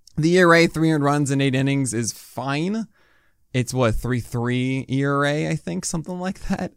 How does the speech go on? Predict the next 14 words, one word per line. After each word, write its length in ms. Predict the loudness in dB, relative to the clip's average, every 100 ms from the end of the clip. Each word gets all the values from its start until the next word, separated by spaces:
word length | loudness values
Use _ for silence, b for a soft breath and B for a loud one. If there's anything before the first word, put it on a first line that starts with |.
| b b b b
Uh, 640 | -4 0 2 0 0 -2 -6 _ _ _ -6
and 560 | -2 0 0 -2 -4 -8 -12
the 120 | -6 -2
whip 260 | 0 0
is 140 | 0 0
bad, 300 | 0 0 0
about 120 | -2
a 80 | -2
one 220 | -4 -6
four. 380 | -6 -6 -6 -4
Only 180 | -4 -4
four 240 | -2 -2
strikeouts, 560 | 0 -2 -2 -4 -4 -4
no 600 | -2 0 0 0 -2